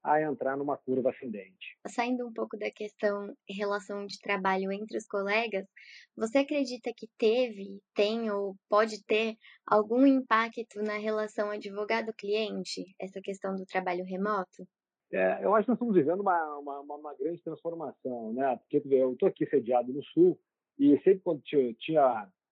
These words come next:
Speaker 1: no passado, né, no mo-, no modelo antigo, que já tá superado, que acabou, sempre quando tinha qualquer coisinha, "Ah, não, então vou fazer uma reunião em São Paulo." Pegar um avião, ia pra São Paulo, ia pro Rio, et cetera e tal. Esse modelo acabou. Ah, ele acabou. A,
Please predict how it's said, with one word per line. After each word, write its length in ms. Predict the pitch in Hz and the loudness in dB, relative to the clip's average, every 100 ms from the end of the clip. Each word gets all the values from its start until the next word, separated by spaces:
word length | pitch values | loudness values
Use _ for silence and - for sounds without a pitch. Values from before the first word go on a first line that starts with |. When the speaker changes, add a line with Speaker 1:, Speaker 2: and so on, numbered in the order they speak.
| - | -2
Speaker 1:
no 120 | 143 | 2
passado, 540 | 156 - - 147 147 104 | 2 0 -2 -2 -2 -8
né, 220 | 117 156 | -8 -6
no 100 | 135 | -6
mo-, 140 | 123 | -10
no 120 | 127 139 | -10 -8
modelo 380 | 131 139 151 | -4 -2 -2
antigo, 400 | 131 113 170 175 | -6 -4 4 4
que 120 | - 113 | 2 -6
já 100 | 123 | -4
tá 120 | 131 | -6
superado, 500 | _ 120 113 139 117 | _ -2 0 -2 -4
que 60 | - | -8
acabou, 500 | 107 113 107 160 147 _ _ _ _ - | -8 -4 4 4 2 _ _ _ _ 6
sempre 220 | 202 190 | 6 6
quando 200 | 202 190 | -4 -4
tinha 200 | - 185 | -8 -12
qualquer 320 | - 160 190 | -8 -2 0
coisinha, 560 | 196 170 123 160 202 185 | 2 2 0 -2 0 4
"Ah, 220 | 226 233 | 4 2
não, 160 | 240 240 | -2 -2
então 160 | 220 | -2
vou 100 | 214 | 0
fazer 160 | 208 185 | -2 -2
uma 120 | 208 | -4
reunião 200 | 185 196 | -6 -8
em 40 | 170 | -8
São 140 | 156 | -4
Paulo." 320 | 160 147 123 - | 2 2 2 -4
Pegar 240 | 156 175 | -4 -4
um 80 | 180 | -4
avião, 340 | 135 160 170 | -4 -4 -4
ia 80 | 156 | -6
pra 140 | - 143 | -6 -12
São 140 | 113 | -10
Paulo, 260 | 143 143 131 | -2 0 -2
ia 80 | |
pro 160 | - 107 | -6 -6
Rio, 240 | 120 135 | -4 -2
et 60 | 131 | -4
cetera 240 | 131 139 135 | -4 -2 -2
e 60 | |
tal. 260 | - - - _ _ _ - | -2 -12 -12 _ _ _ 6
Esse 220 | 180 233 | 8 8
modelo 320 | 247 180 226 | 6 6 4
acabou. 440 | 254 311 214 185 180 _ _ _ _ _ _ - | 4 2 0 -2 -6 _ _ _ _ _ _ -20
Ah, 320 | 107 139 180 | -10 -4 -2
ele 120 | 131 160 | 0 -2
acabou. 520 | 180 285 156 175 160 | -2 -6 -2 0 0
A, 340 | 113 107 107 | -2 -12 -20